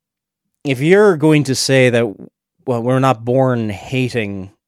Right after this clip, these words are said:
but we're born hating God, and we're born in rebellion against God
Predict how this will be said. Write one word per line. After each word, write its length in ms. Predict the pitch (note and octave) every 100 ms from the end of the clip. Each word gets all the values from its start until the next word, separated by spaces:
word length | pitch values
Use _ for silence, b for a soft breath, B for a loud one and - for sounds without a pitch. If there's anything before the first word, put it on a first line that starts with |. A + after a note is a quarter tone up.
| _
but 80 |
we're 140 | C3+ C3+
born 260 | D3+ G3
hating 400 | D3+ C#3 B2+ A#2
God, 540 | G#2+ C#3+ D3+ E2+ D#2+ -
and 100 | -
we're 80 | B2+
born 300 | B2+ D#3 D#3+
in 80 | C#3
rebellion 460 | A#2 C3 D3 C3
against 340 | G2 B2 C#3+ -
God 420 | G2 E2+ F2+